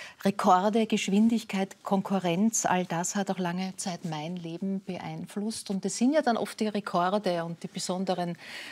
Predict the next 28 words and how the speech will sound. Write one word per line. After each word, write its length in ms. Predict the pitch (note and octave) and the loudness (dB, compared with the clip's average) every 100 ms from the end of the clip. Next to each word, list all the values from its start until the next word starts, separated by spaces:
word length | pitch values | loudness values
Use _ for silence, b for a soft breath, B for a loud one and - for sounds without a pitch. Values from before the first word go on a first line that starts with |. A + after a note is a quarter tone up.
| B | B
äh, 20 | |
Ereignisse, 800 | F3+ - - F3+ F#3+ F#3+ F3+ F#3+ | 0 2 2 0 0 0 0 -2
die 240 | F3 F3+ E3 | -2 -2 -2
wir 80 | F3 | -4
sammeln. 400 | E3+ D3+ D#3+ D#3+ | -2 -4 -4 -6
Ich 80 | |
könnte 300 | - F#3 F#3+ | -4 -4 -2
jetzt 160 | F#3 - | -4 -2
sagen, 320 | E3+ E3+ F3 | -2 -2 -4
du 100 | F3 | -4
warst 260 | F3 E3+ F#3 | -4 -4 -6
auf 140 | E3 | -6
zwölf 320 | - E3+ F3+ | -4 -2 0
aller 340 | F3+ F3 E3+ E3 B B B | -2 -2 -2 -4 B B B
vierzehn 380 | F#3+ F#3 F#3+ F3+ | -2 -2 -2 -4
Achttausender, 800 | - - D#3 F#3 F#3 E3 D#3 D3+ | -6 -4 -2 -2 -2 -2 -4 -2
du 160 | E3 | -4
hast 240 | E3 - D#3 | -4 -4 -4
alle 200 | E3+ F3+ | -4 -4
zweithöchsten 1040 | - F3 G3+ A3 - G3+ G3+ - - G3 | -2 4 4 2 0 2 2 -2 0 0
Gipfel 360 | G3 - - F#3+ | 0 -4 -6 -4
der 180 | F3+ | -4
Welt 320 | E3 D#3+ - - | -6 -8 -10 -8
bestiegen, 720 | E3 - F3+ F3+ G3+ A#3 B B B B B | -6 -4 -4 -2 0 0 B B B B B
ähm, 300 | F#3+ F3+ F3+ | -4 -2 0
auf 220 | E3 E3+ | 0 0
den 180 | G3+ G3 | 0 -2
Kontinenten. 880 | - F#3 F#3+ G3 F3 E3 G3+ A3+ | -2 -4 -2 -2 -2 -4 0 0